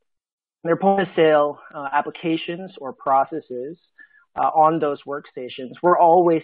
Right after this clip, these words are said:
transmitting cardholder data, um, you know, e-, encrypted, right? Uh, and, and by doing these two things, what we basically did was we treated the wireless network as a public network.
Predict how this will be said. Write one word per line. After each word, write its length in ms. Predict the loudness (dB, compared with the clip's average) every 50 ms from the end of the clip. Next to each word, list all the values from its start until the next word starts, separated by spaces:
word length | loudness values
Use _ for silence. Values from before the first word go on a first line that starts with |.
| -6 -6
transmitting 540 | -4 -4 -4 -4 -8 -12 -12 -10 -10 -10 -12
cardholder 440 | -8 -8 -8 -8 -8 -8 -10 -10 -12
data, 360 | -12 -12 -10 -10 -10 -12 -12 _ -20 _ _ _ _ _ _
um, 480 | -4 -4 -2 -2 -2 -4 -6 -10 -12 -14 _ _ _
you 100 | -12 -10
know, 240 | -10 -10 -12 -14 -16 _
e-, 140 | -20 -20 -10 _
encrypted, 720 | -6 -6 -6 -6 0 0 0 0 0 _ -10 -10 -10 -12 -16 -20 -20 -20 -20 _ _
right? 240 | -8 -8 -6 -8 -10 -12 -6
Uh, 180 | -4 -2 -2 -2 -2
and, 100 | -4 -6 -2
and 140 | 0 2 4
by 120 | 4 2 2
doing 280 | 0 0 0 0 -2
these 160 | -2 -4 -6 -6 -6
two 140 | -8 -8 -8 -6
things, 320 | -8 -8 -8 -10 -14 -18 _ _
what 120 | -10 -8
we 100 | -8 -6
basically 520 | -6 -4 -6 -6 -6 -10 -6 -4 -4 -2 -2
did 240 | 0 -2 -2 -2 -4
was 160 | -6 -8 -6 _
we 120 | -12 -12 -10 -14 -12 -8
treated 380 | -6 -4 -2 -2 -4 -4 -2
the 80 | -4 -4
wireless 560 | -2 -2 0 2 2 2 2 0 -2 -2 -4 -6 _
network 380 | -16 -16 -12 _ -12 -12 -12 _ _ _ _ _ _ _ _ -4
as 120 | -2 -2 -2
a 120 | -4 -6 _ -6
public 380 | -6 -6 -4 -4 -6 -6 -6 -8 _
network. 400 | -14 -14 -14 _ _ -20 -20